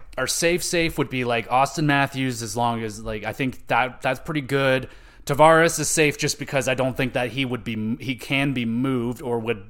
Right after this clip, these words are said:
like, allow that to happen. Morgan Rielly shouldn't be going anywhere. And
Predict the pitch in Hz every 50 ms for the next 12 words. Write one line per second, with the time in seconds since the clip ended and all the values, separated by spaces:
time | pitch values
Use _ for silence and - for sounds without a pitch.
0 | - - - - 131 127 117 107 113 113 110 104 107 113 127 131 143 143 139 131
1 | 147 139 143 143 139 156 156 147 139 135 135 135 127 139 131 131 120 123 127 127
2 | 135 131 120 - - 135 123 127 113 123 120 127 123 123 120 117 117 113 110 113
3 | 113 113 117 113 110 110 110 117 113 107 - - - - - - - - - -
4 | - - - 135 143 147 151 151 151 151 151 151 139 -